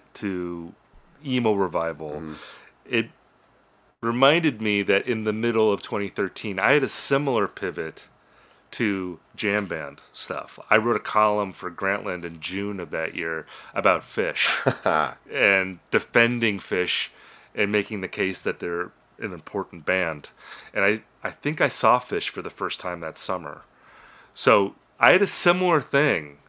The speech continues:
Speaker 1: in that year, completely different kind of music, of
Speaker 2: Mm-hmm.
Speaker 1: course, but that really rewired my thinking and, and thinking about the jam world and also just thinking about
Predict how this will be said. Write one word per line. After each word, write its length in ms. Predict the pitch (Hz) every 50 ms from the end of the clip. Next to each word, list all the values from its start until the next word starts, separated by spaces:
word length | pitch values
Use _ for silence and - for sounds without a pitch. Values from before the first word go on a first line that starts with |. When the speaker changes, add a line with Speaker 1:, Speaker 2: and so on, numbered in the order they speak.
| _ _ _ _ _ _ _ _ _ _
Speaker 1:
in 160 | - 110 110
that 220 | 110 107 104 107 113
year, 380 | 110 101 101 101 95 95 - - _ _ _ _ _ _ _ _ - -
completely 480 | - 135 120 - - 170 165 147 131
different 320 | 110 135 131 - 120 95 -
kind 240 | 123 123 113 107 98
of 80 | 92
music, 380 | 104 131 147 135 - 107 87 -
of 80 | 92
Speaker 2:
Mm-hmm. 80 | 85 82
Speaker 1:
course, 400 | - 92 87 85 80 - - -
but 320 | - - 98 95 95 101 - _ - - - - - - - - _ _ _ _ _ _ _ _ _ _ _ _
that 220 | 120 120 127 123 120
really 420 | 120 113 123 123 123 120 113 110 120
rewired 580 | 117 110 113 117 110 104 110 107 107 107 98
my 140 | 107 107 107
thinking 440 | 101 113 107 101 - 107 104 101 98
and, 180 | 92 90 90 98
and 340 | 104 101 95 92 87 82 -
thinking 340 | 107 98 - - 104 98
about 220 | 95 87 92 90 82
the 80 | 104
jam 360 | 95 - 131 135 131 131 127 123
world 300 | 120 120 117 117 110 110
and 100 | 101 101
also 560 | 101 104 101 - - 113 101 98 95 92 - - - - - - - _
just 540 | - - 120 107 - - - - - - - _ _ _ _ _ _ _ _ _ _ _ _ _ _ _ _ _
thinking 320 | - 139 123 - 127 117 110
about 440 | 101 104 104 98 95 92 92 -